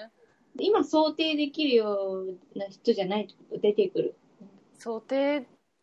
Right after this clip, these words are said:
Speaker 2: できた方がいいな、私は。<laughs>
Speaker 1: 本当？
Speaker 2: うん。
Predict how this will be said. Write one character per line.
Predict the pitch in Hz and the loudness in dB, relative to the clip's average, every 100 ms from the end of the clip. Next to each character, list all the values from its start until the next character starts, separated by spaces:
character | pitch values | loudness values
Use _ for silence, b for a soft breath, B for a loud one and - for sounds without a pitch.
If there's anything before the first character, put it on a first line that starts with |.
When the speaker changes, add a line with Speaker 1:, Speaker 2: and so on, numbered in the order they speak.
| _ _ _ | _ _ _
Speaker 2:
で | - 269 | -6 -6
き | - | 0
た | 381 | 0
方 | - 254 | 2 -2
が | 202 | -2
い | 202 247 | -4 -6
い | |
な、 | 269 226 | -4 -4
私 | 220 208 208 - | -6 -10 -14 -12
は。 | 202 196 - _ | -10 -10 -14 _
<laughs> | 240 302 302 - 311 - - _ _ _ _ _ _ _ _ - - 453 359 480 294 302 | -10 -6 -4 -4 -4 -4 -10 _ _ _ _ _ _ _ _ -8 8 8 10 6 6 2
Speaker 1:
本 | 285 285 320 370 | 0 2 0 0
当？ | 359 359 320 | -2 -2 -4
Speaker 2:
う | |
ん。 | 254 247 | -8 -10